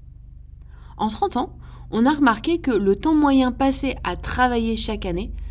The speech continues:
avait augmenté de près de cent cinquante heures. C'est quasiment un mois supplémentaire de travail à temps plein. Pas étonnant dès lors que nos enfants recherchent peut-être encore plus qu'avant à passer du temps avec nous, quelle que soit la stratégie qu'inconsciemment ils essaient de mettre en œuvre.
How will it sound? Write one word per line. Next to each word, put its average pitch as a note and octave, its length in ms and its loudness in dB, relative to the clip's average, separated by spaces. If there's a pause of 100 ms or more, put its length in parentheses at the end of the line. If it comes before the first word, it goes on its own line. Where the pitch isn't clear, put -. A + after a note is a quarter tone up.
(120)
avait A#3 200 2
augmenté A#3 360 2
de A3 100 0
près A#3+ 200 -6
de G#3 80 -4
cent G#3 220 -2
cinquante F3 420 -10
heures. D#3+ 160 -10 (600)
C'est F#3+ 160 -6
quasiment B3+ 500 2
un B3+ 140 0
mois C4+ 220 2
supplémentaire A3 580 -6
de G#3 40 -12
travail G3+ 300 -10
à F3+ 60 -8
temps E3 180 -8
plein. D#3+ 180 -12 (640)
Pas D4 120 4
étonnant B3 360 0
dès F#3 120 2
lors E4 200 -2
que A#3+ 280 0
nos A#3+ 260 0
enfants B3+ 300 2
recherchent G#3 340 -2
peut-être A3 320 -6
encore G3 300 -8
plus E4 380 0
qu'avant A#3+ 340 -2 (320)
à A3 140 2
passer A3 260 -2
du G#3+ 140 -6
temps B3+ 140 -2
avec F#3 180 -2
nous, E4 160 2 (340)
quelle F4+ 220 2
que C#4 100 2
soit B3+ 220 0
la G3 100 0
stratégie A#3+ 540 -4
qu'inconsciemment B3 720 -2
ils F#3+ 160 -2
essaient F#3+ 200 -4
de G3 100 -6
mettre F3+ 260 -8
en G3 100 -6
œuvre. F3 160 -12